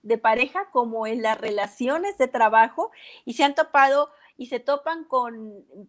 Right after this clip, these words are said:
con hombres que las quieren callar o disminuir, pero a pesar de todo eso, en Nueva York, de, de, de, de aquella, de, de, estamos hablando de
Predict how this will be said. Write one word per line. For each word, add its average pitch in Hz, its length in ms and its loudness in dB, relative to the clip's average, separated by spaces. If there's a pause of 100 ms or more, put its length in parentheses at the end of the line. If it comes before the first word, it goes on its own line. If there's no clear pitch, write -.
(340)
con 240 220 -6
hombres 370 460 -6
que 247 120 -2
las 220 240 -6
quieren 269 360 -4
callar 226 540 2
o 240 80 0
disminuir, 220 680 -4
pero 226 180 0
a 220 80 2
pesar 220 240 -6
de 294 100 2
todo 277 260 2
eso, 294 300 0 (580)
en 220 200 0
Nueva 214 280 4
York, 226 360 0 (120)
de, 208 400 0
de, 180 280 -4
de, 180 280 -2
de 180 100 0
aquella, 214 340 2
de, 208 80 -2
de, 175 280 -2 (360)
estamos 202 320 0
hablando 208 280 2
de 185 240 -4